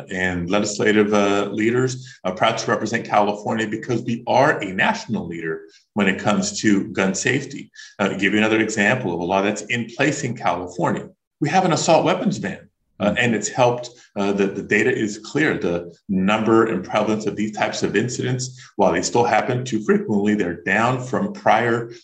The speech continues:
to an assault weapons ban and should make the case for reinstating the national assault weapons ban. Uh, it, it was in place for ten years nationally, and we saw numbers of violent mass shootings drop.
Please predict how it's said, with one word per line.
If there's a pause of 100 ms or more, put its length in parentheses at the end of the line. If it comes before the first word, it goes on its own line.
to
an
assault
weapons
ban (260)
and
should
make
the
case
for
reinstating (220)
the
national (240)
assault
weapons
ban. (340)
Uh,
it,
it
was
in
place
for
ten
years
nationally,
and
we
saw
numbers
of
violent
mass
shootings (280)
drop.